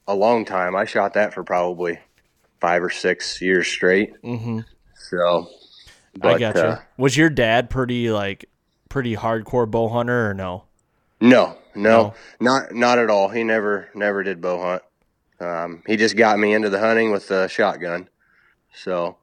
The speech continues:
Speaker 2: I gotcha. So <sighs> I wanna address the elephant in the room if everybody doesn't really know, or maybe does know,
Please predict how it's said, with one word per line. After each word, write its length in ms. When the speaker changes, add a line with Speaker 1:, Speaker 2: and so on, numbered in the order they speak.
Speaker 2:
I 120
gotcha. 520
So 340
<sighs> 720
I 100
wanna 240
address 380
the 100
elephant 400
in 80
the 80
room 300
if 120
everybody 380
doesn't 360
really 220
know, 320
or 240
maybe 280
does 320
know, 400